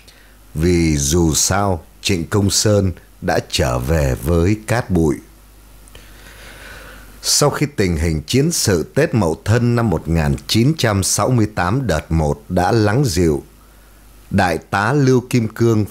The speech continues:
phái phi công Nguyễn Quý Trấn bay ra Huế đón Trịnh Công Sơn vào Sài Gòn. Tôi gặp lại Sơn tại câu lạc bộ Mây Bốn Phương trong căn cứ Tân Sơn Nhất sau hơn năm năm xa cách.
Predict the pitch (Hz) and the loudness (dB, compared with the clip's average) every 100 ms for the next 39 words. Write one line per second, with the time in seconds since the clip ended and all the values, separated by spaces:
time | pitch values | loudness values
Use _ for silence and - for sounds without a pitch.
0 | - 104 123 139 127 120 - 117 110 107 | -4 -2 -2 0 -2 -2 0 2 2 2
1 | 107 110 110 131 - 117 139 - 113 127 | 4 2 2 -2 -2 0 0 0 0 2
2 | 175 - 107 107 101 85 104 87 95 104 | -2 -4 0 0 0 -2 -2 0 2 2
3 | 131 - 98 82 85 127 147 - 104 82 | -2 -4 -2 0 0 -2 -4 -4 -2 0
4 | 113 104 - - 117 104 - - _ 80 | 0 0 0 2 2 0 -4 -18 _ -4
5 | 82 73 - 80 69 78 76 60 - - | -2 -2 -2 -2 -2 -2 -2 -4 -12 -20
6 | - - - - - 131 98 82 87 78 | -20 -20 -20 -20 -2 0 0 -2 -2 -2
7 | 67 - 123 120 104 - _ - 82 62 | -2 -2 2 2 0 -8 _ -6 -4 -4
8 | 62 - 117 90 - 85 78 87 110 110 | -4 0 2 2 0 0 2 4 4 4
9 | 104 98 131 - 117 110 92 - - - | 4 2 0 0 0 2 -2 -10 -20 -20
10 | - 123 104 104 - 113 101 - 101 110 | -6 -2 0 -2 -2 -4 -4 -4 -2 0
11 | - 107 101 - 110 98 101 135 - - | 0 0 0 -2 0 2 2 0 -2 -14
12 | - - - 95 85 104 101 95 101 101 | -10 -4 0 0 2 2 2 0 -2 0
13 | 98 95 87 - 98 85 - 127 | 0 0 -2 -2 -4 -4 -2 -2